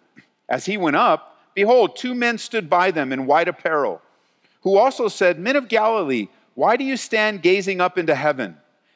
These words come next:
This same Jesus who was taken up from you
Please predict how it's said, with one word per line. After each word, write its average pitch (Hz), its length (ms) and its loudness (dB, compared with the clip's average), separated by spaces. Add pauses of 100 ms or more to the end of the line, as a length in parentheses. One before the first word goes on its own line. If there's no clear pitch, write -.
(140)
This 254 180 0
same 226 540 -4
Jesus 160 600 -4
who 147 100 -6
was 143 200 -4
taken 233 380 -2
up 220 180 0
from 190 320 -4
you 131 320 -4